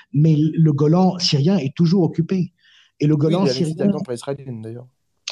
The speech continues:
Speaker 1: Voilà, et le Golan syrien, militairement, il est très intéressant parce que c'est une montagne.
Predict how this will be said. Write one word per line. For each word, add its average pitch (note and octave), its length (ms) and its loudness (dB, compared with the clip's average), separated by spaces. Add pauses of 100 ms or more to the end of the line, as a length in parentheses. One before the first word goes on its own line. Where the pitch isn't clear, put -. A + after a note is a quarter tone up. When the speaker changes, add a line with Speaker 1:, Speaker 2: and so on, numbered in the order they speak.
Speaker 1:
Voilà, E3+ 440 2
et C3+ 60 0
le C#3 100 2
Golan D#3+ 260 2
syrien, E3+ 380 2
militairement, D#3 640 2
il C3 140 -2
est A#2+ 80 -4
très D3 180 0
intéressant C3 440 0
parce F3+ 140 2
que - 80 -8
c'est C#3 200 -2
une B2+ 100 0
montagne. D#3+ 580 2